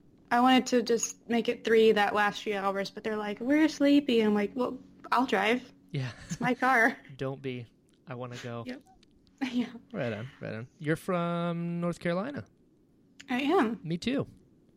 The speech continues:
Speaker 1: Yeah, I saw that. I did
Speaker 2: Yeah.
Speaker 1: some slight stalking.
Speaker 2: Yeah, good,
Speaker 1: So,
Speaker 2: good,
Speaker 1: <laughs> I was
Speaker 2: good.
Speaker 1: like, "Oh,
Speaker 2: Yeah.
Speaker 1: my home, my home state."
Speaker 2: Yeah,
Speaker 1: Out
Speaker 2: what
Speaker 1: east, though.
Speaker 2: What part are you from?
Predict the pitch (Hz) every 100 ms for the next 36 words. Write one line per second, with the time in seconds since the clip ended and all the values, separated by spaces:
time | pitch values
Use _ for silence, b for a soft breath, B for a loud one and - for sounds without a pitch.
0 | _ B B B 285 302 359 403 277 208
1 | - - 233 269 269 247 233 208 - 208
2 | 196 202 202 190 _ _ 170 170 139 -
3 | 151 139 - 196 131 127 - 247 - 254
4 | 269 302 320 285 - - b b b _
5 | 247 247 262 285 262 233 _ 254 262 269
6 | - 233 - - 156 190 220 175 247 269
7 | 277 262 - 226 208 196 - - 151 151
8 | 156 160 185